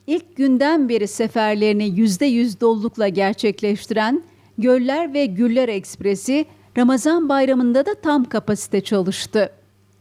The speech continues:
Uzakları yakın eden, sevenleri birbirine demir yoluyla kavuşturan Göller ve Güller Ekspresi, Isparta-İzmir seferlerinde iki yüz altmış iki kişilik yolcu kapasitesiyle seferler düzenledi.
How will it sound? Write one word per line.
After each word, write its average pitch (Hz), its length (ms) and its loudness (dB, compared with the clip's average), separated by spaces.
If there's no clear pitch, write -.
Uzakları 320 520 -2
yakın 277 380 2
eden, 226 420 0
sevenleri 233 760 2
birbirine 226 600 0
demir 254 260 4
yoluyla 202 580 0
kavuşturan 196 800 -2
Göller 247 560 0
ve 285 100 2
Güller 240 460 0
Ekspresi, 208 800 -2
Isparta-İzmir 285 880 -2
seferlerinde 208 960 -2
iki 262 160 -2
yüz 269 180 0
altmış 254 400 -2
iki 320 200 -2
kişilik 262 440 -2
yolcu 240 360 0
kapasitesiyle 247 880 -2
seferler 190 720 -2
düzenledi. 196 760 0